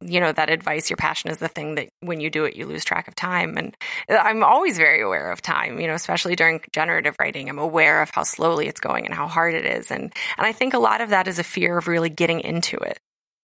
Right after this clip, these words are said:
um, a fear of really immersing myself in the work and the ideas that are in it. And I don't like that. And I want to change that.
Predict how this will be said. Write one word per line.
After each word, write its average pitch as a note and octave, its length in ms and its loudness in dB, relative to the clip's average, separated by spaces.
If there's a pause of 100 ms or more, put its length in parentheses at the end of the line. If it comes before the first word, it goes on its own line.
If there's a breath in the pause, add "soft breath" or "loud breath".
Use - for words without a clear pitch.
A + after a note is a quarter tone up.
(180)
um, - 460 0 (180)
a F#3 140 2
fear F3 340 2
of E3 100 0
really E3 220 4
immersing D#3 500 0
myself - 460 0
in D#3+ 140 -4
the D3+ 80 0
work - 480 0
and D#3 180 -4
the D3+ 120 0
ideas - 420 -4
that - 100 -2
are - 60 4
in - 200 -6
it. - 220 -6
And F3+ 100 2
I F3+ 60 2
don't F3 220 4
like E3 180 0
that. - 240 -4 (140)
And F3+ 100 0
I E3+ 120 2
want D#3+ 140 -2
to D3+ 80 -8
change D#3 220 -6
that. G1+ 220 -2